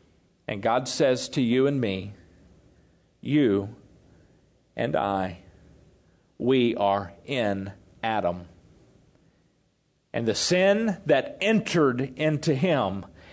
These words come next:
has been passed down through every single one of his descendants. Paul goes on to explain more in verse thirteen. Yes, people sinned even before the law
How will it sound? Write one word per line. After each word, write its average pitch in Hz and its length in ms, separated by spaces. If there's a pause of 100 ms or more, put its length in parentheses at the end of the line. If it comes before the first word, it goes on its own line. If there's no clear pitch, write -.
(120)
has 135 260
been 123 220
passed 175 600
down 170 400
through 131 320
every 165 420
single 160 640
one 151 340
of 127 160
his 131 340
descendants. 123 1200 (1160)
Paul 135 140
goes 127 260
on 120 160
to 127 120
explain 123 400
more 131 220
in 101 80
verse 107 240
thirteen. 98 600 (1200)
Yes, 147 420 (460)
people 190 300
sinned 139 500
even 147 420
before 147 320
the 131 120
law 110 460